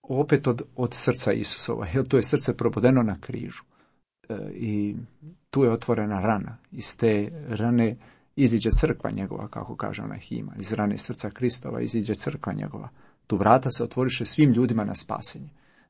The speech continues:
Znači, nekako to je srce nama, evo, otvoreno svima,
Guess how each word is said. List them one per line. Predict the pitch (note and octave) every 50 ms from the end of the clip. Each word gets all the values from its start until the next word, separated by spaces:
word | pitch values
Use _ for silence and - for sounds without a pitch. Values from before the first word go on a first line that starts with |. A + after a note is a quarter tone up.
| _ -
Znači, | - - - G#2
nekako | A2 A#2+ A#2 - B2 - - - A2+ - - - - - - - -
to | - A#2+
je | A2+
srce | - - - C#3 C3+ - - C3+ B2+ - - - - _ -
nama, | A#2+ A#2+ B2+ B2 B2 B2+ A#2+ A#2 - - - - _ -
evo, | C3 A#2 A2+ G#2+
otvoreno | B2 C3+ - - E3 D3+ C#3+ C3+ C3+ B2+
svima, | - - - C#3 D3 E3 E3 D3+ D3+